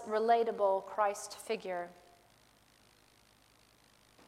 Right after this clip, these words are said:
Just as we are susceptible to today, they had begun to lose touch with the humanity of an incarnate God.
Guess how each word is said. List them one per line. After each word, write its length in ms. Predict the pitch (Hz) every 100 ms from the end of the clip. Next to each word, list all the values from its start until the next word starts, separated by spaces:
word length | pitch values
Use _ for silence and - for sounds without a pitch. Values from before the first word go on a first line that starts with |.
| - - - _ - - _ - - - _ -
Just 340 | 262 254 - 233
as 220 | 233 220
we 260 | 214 247 247
are 260 | 220 214
susceptible 640 | 214 220 - 240 - 214 220
to 240 | - 208
today, 480 | 202 202 220 233 233
they 220 | 226 240
had 220 | 240 233 214
begun 320 | 208 214 220
to 140 | -
lose 340 | 214 226 226 -
touch 320 | 294 277 - -
with 140 | 208
the 80 | 202
humanity 880 | 196 220 214 226 226 226 214 196 196
of 120 | 190
an 100 | 208
incarnate 640 | 208 202 - 247 220 190 -
God. 460 | 185 190 196 214